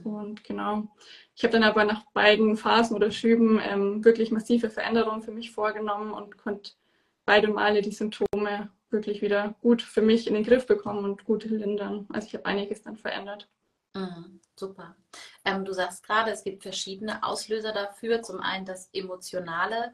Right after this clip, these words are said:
Speaker 1: Mhm.
Speaker 2: Ähm, gibt es noch weitere, von denen du uns berichten kannst? Also gibt es verschiedene Faktoren sozusagen, wovon so ein Reizdarm abhängt?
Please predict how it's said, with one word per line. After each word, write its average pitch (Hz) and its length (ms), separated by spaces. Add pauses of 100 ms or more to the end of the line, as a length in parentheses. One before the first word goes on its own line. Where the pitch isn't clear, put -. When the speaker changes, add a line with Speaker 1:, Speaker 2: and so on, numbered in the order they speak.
Speaker 1:
Mhm. 226 300
Speaker 2:
Ähm, 190 540 (340)
gibt - 260
es 196 120
noch 190 200
weitere, 165 400
von 226 200
denen 233 180
du 226 60
uns 226 160
berichten 240 240
kannst? 262 180
Also 175 140
gibt 185 180
es - 100
verschiedene 208 440
Faktoren 196 680
sozusagen, 220 580
wovon 190 340
so 190 60
ein 185 100
Reizdarm 180 560
abhängt? - 680